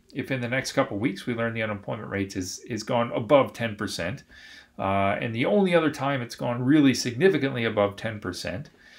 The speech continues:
uh, there were two recessions, uh, one in the eighties and one most recently in two thousand seven, two thousand nine, where the unemployment rate got up to ten percent. That was the worst in the Great Recession. The unemployment rate hit ten percent.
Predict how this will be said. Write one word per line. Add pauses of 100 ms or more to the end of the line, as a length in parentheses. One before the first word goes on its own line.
(260)
uh,
there
were
two
recessions, (140)
uh,
one
in
the
eighties
and
one
most
recently
in
two
thousand
seven, (540)
two
thousand
nine,
where
the
unemployment
rate
got
up
to
ten
percent.
That
was
the
worst
in
the
Great
Recession.
The
unemployment
rate
hit
ten
percent.